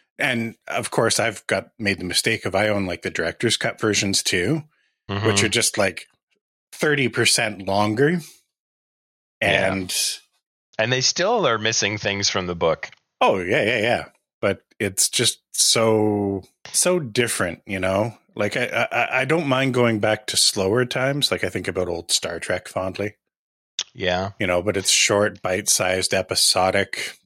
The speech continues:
Speaker 1: simple.
Speaker 2: There's, there's, I think approaching it from the other way, 'cause you, you mentioned that we're sort of programmed to, to like what it is. I think coming at it from the other direction, I think probably what they've done is gone,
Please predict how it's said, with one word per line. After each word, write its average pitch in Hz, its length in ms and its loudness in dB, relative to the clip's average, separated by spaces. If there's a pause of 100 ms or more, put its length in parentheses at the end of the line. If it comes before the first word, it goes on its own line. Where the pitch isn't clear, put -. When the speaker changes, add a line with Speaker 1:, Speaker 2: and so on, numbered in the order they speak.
Speaker 1:
simple. 90 720 -2 (480)
Speaker 2:
There's, 151 480 2
there's, 147 260 2
I 147 160 0
think - 420 -4
approaching 143 480 -2
it 131 120 -2
from 120 140 -2
the 104 120 2
other 110 180 2
way, 90 360 2
'cause 95 220 -4
you, 110 120 -8
you 117 100 -6
mentioned 107 360 0
that 95 100 -2
we're 98 100 -4
sort 98 220 0
of 92 80 -8
programmed 90 480 -2
to, 90 280 -4
to 92 100 -4
like 82 360 0
what 87 180 -4
it 80 120 -10
is. 80 260 -6
I 92 120 -8
think 143 260 -4 (280)
coming 113 260 0
at 98 80 2
it 98 80 -6
from 101 120 -8
the 80 120 0
other 98 180 0
direction, 80 380 -6
I 78 40 -10
think 101 240 -6
probably 98 460 0
what 87 180 -4
they've 80 220 -8
done 92 240 2
is 87 140 -4
gone, 82 400 -4